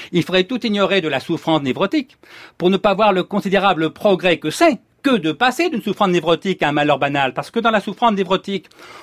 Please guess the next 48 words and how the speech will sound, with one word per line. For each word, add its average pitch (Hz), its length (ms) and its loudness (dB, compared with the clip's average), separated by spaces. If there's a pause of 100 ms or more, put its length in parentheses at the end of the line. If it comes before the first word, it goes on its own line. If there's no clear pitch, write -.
on 165 120 4
est 196 120 6
prisonnier 170 580 2
de 135 100 -8
ses 151 140 -6
symptômes, 208 640 -2
de 147 140 -4
son 151 200 -4
inconscient, 208 640 -2
de 151 80 -6
son 170 200 -4
enfance. 240 480 -2 (560)
Dans 196 260 2
le 185 140 2
malheur 180 320 2
banal, 180 520 -2
on 170 140 -2
peut 160 160 -2
prendre 196 320 -2
sa 135 240 -2
vie 156 360 -2
en 123 140 0
main, 196 440 0
on 131 100 -8
peut 170 300 0
se - 180 -8
battre. 110 400 -4 (320)
Sauf - 320 0
que - 100 -4
la 143 260 0
question 151 360 -4
que 113 60 -6
je 120 80 -2
poserais 123 500 -2
à 123 100 0
Freud, 277 300 -2
c'est 185 60 -8
la 143 80 -8
question 151 160 -6
suivante. 254 400 -2
Bon, 170 180 0
d'accord, 233 400 0
Freud, 196 220 0
mais 175 220 0
une 220 180 -2
fois 277 280 0
qu'on 190 300 -2
est 247 220 -2